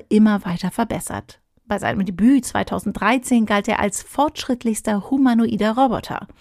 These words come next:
Heute gehört er mit seinen hydraulischen Aktuatoren eher zum alten Eisen. Mit Atlas geht nun eine Ära zu Ende.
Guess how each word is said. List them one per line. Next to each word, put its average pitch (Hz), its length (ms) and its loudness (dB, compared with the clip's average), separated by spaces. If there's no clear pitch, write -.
Heute 302 320 0
gehört 226 260 2
er 226 80 2
mit 214 160 0
seinen 196 240 2
hydraulischen 214 720 0
Aktuatoren 214 760 -2
eher 196 340 -6
zum 226 300 -2
alten - 460 -2
Eisen. - 400 -10
Mit - 180 -20
Atlas 311 480 -4
geht 226 280 -4
nun 190 260 0
eine 202 380 -2
Ära 175 400 -4
zu - 160 -8
Ende. - 420 -8